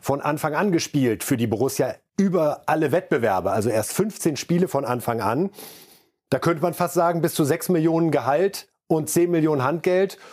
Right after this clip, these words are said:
sind da sogar eher am oberen Limit, wenn man,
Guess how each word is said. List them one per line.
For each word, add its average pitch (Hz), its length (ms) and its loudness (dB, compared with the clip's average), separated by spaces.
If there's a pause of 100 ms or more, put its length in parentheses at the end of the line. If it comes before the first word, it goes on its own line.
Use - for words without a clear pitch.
(120)
sind 165 240 0
da 160 120 2
sogar 147 340 0
eher 156 380 2
am 147 320 0
oberen 156 360 0
Limit, 110 380 0
wenn 117 100 0
man, 104 280 -2